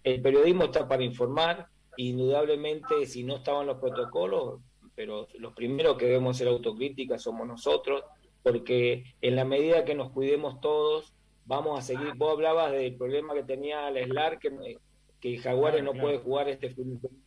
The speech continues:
Speaker 1: porque, justamente por el contagio de chicos con
Speaker 2: Ujú.
Speaker 1: covid, así que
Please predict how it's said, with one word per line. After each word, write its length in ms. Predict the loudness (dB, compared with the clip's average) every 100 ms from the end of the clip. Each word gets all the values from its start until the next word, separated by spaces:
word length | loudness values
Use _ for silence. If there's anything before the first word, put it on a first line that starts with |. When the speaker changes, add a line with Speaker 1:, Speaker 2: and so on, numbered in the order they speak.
| -8
Speaker 1:
porque, 440 | -8 -6 -10 -10
justamente 600 | -8 -2 0 2 0 -2
por 180 | 0 2
el 100 | 0
contagio 480 | -2 -4 -2 -2 -2
de 160 | -2 -4
chicos 380 | -10 -6 -6
con 120 | -6 -6
Speaker 2:
Ujú. 120 | -2
Speaker 1:
covid, 240 | 0 2
así 240 | 0 -2 -8
que 240 | -4 -6